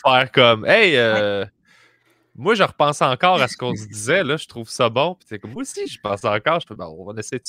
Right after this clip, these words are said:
Speaker 1: faire de quoi ? » Puis là, ben,
Speaker 2: Mm.
Speaker 1: on est devenus, euh, devenus amis. Puis,
Speaker 2: Puis
Speaker 1: euh,
Speaker 2: on n'a
Speaker 1: ouais,
Speaker 2: jamais
Speaker 1: ça
Speaker 2: écrit de série.
Speaker 1: Jamais, ben non, c'est une pandémie de cul.
Speaker 2: <laughs>
Speaker 1: Ça se vendra pas, c'est impossible, là. Faut, faut passer à d'autres choses. Faut trouver un
Speaker 2: Ouais,
Speaker 1: autre
Speaker 2: faut
Speaker 1: concept.
Speaker 2: trouver une autre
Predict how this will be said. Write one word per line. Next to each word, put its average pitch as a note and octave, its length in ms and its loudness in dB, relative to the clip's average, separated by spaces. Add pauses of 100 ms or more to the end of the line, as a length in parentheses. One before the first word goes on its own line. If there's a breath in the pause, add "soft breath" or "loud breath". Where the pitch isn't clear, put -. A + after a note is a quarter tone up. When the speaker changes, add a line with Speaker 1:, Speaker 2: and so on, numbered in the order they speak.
Speaker 1:
faire F3+ 200 -4
de C3+ 80 -4
quoi ? » B3+ 180 -14 (140)
Puis A#2 100 -14
là, G2+ 80 -4
ben, F#2+ 140 -4
Speaker 2:
Mm. - 20 -6
Speaker 1:
on F#2 80 -10
est F#2 60 -10
devenus, F2+ 480 -12
euh, - 20 -20 (640)
devenus E2+ 260 -10
amis. G#2 220 -12 (720 loud breath)
Puis, - 80 -16 (160)
Speaker 2:
Puis F2+ 40 -4
Speaker 1:
euh, F#2 200 0
Speaker 2:
on E3 80 2
n'a D#3+ 60 6
Speaker 1:
ouais, B3 80 4
Speaker 2:
jamais F3 200 0
Speaker 1:
ça F#3 60 4
Speaker 2:
écrit F3+ 220 -4
de - 40 -16
série. D#3+ 320 -6 (440)
Speaker 1:
Jamais, B2 400 2
ben A#2 180 2
non, F#3 220 2
c'est - 240 -12
une - 80 -14
pandémie C#3+ 300 2
de - 80 -18
cul. - 380 -12 (440)
Speaker 2:
<laughs> - 1040 -10
Speaker 1:
Ça D#3 200 2
se C3+ 60 -4
vendra D#3+ 380 4
pas, F3 160 4
c'est D#3 160 -6
impossible, D#3 640 0
là. C#3+ 40 -4
Faut, B2 220 -14
faut C#3 140 -12
passer C3+ 300 -2
à C3+ 80 -4
d'autres G#2+ 220 -10
choses. A#2 200 -16
Faut B2+ 80 -16
trouver B2 260 -8
un C3 60 2
Speaker 2:
Ouais, G#3 100 2
Speaker 1:
autre A#2 140 -8
Speaker 2:
faut B2 80 -6
Speaker 1:
concept. A2+ 160 -8
Speaker 2:
trouver G3 180 -4
une G3 120 -6
autre - 140 -12